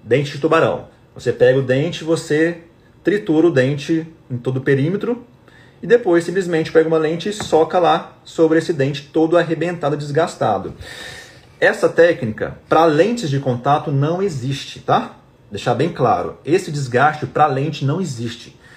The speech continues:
Não se faz tipo de, de desgaste hoje.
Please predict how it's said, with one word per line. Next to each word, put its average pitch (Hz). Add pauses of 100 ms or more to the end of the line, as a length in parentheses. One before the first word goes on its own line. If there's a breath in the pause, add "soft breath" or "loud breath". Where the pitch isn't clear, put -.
(160 loud breath)
Não 147
se -
faz 180
tipo 135
de, 123
de 113
desgaste 120
hoje. 87